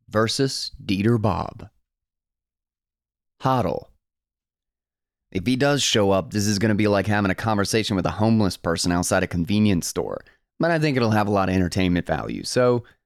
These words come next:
I, it was funny. Dieter said he was gonna punch me, and I was like, "Bro, bro, you're, like, five four in real life. Like, no offense, but don't come up to me and try to punch me. It's not gonna work out well." Host.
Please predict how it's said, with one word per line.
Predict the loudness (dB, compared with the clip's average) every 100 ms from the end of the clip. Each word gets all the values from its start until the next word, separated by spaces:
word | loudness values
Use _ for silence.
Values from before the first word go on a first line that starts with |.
| _
I, | -8
it | -6 -6 -2
was | 0 0
funny. | -2 -2 -2 -4 -2
Dieter | 2 2 2
said | 0 0
he | 0
was | 0
gonna | -4
punch | -4 -4 -4 -4
me, | -8
and | -8 -6
I |
was | -4
like, | -2 -4
"Bro, | -4 0 2 0 -2 -10 _
bro, | -2 0 2
you're, | 0
like, | 0 -2
five | -6 -4 -2 -4
four | -4 0 2
in | 2
real | 2
life. | 2 0 -2 -4
Like, | -2
no | 0 0
offense, | 0 -2 -2 -4
but | -4 -4 -4 -20 _ _
don't | -2 0
come | 0 0
up | 0
to | 2
me | 2
and | 2
try | 0 -2
to |
punch | -4 -2 -2 -2
me. | -6 -8 -14
It's | -8 -2
not | 0
gonna | 2
work | 2 0
out | 0 0 0
well." | 0 -2 -8 _ _ _ _ _ _ _ _ _ _ _ _
Host. | 0 0 0 -6 -10